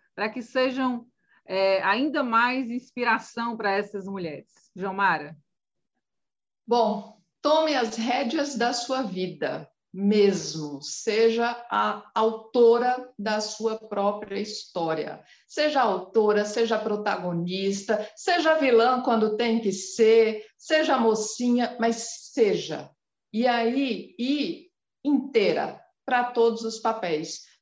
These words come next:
Speaker 2: Eu acho que quando a gente traz essa, essa coragem, essa força, essa sintonia,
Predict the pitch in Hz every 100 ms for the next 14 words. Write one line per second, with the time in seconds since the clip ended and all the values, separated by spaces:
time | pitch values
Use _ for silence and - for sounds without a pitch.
0 | _ 190 214 247 277 - 220 220 214 254
1 | 302 269 226 220 226 226 - 180 - -
2 | _ _ 226 233 269 208 175 185 185 202
3 | - 180 185 185 _ 226 202 190 202 202
4 | 185 190 185 185 190 185 214 214 - -
5 | 226 240 247 - 302 359 277 214 190 220
6 | 240 - -